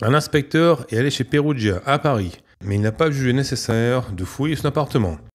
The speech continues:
Ah bah oui, quand même, un simple vitrier, voler la Joconde, vous n'y pensez pas. C'est après être rentré à Florence que Perugia va essayer de revendre la Joconde. Et apparemment, il croyait le plus sincèrement du monde qu'il aurait droit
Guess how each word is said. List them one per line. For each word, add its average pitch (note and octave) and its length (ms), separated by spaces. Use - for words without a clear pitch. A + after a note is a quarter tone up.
Ah D#2+ 60
bah D#2+ 120
oui, C#3 140
quand C3 200
même, A#2 220
un F#2 40
simple F#2+ 220
vitrier, A2+ 580
voler A2 180
la A#2+ 80
Joconde, B2 520
vous - 60
n'y D#2 100
pensez D#3 280
pas. B2 280
C'est - 140
après D3 160
être - 160
rentré C#3 240
à C3 80
Florence B2+ 420
que A2+ 120
Perugia D3 480
va C#3 100
essayer C#3+ 300
de A#2 60
revendre C#3 320
la C3+ 40
Joconde. E2+ 500
Et C#3 60
apparemment, D#3+ 720
il B2 100
croyait B2 400
le F#2+ 140
plus A2 140
sincèrement D#3+ 360
du B2+ 120
monde A#2 400
qu'il G2 180
aurait G2+ 160
droit C#3+ 260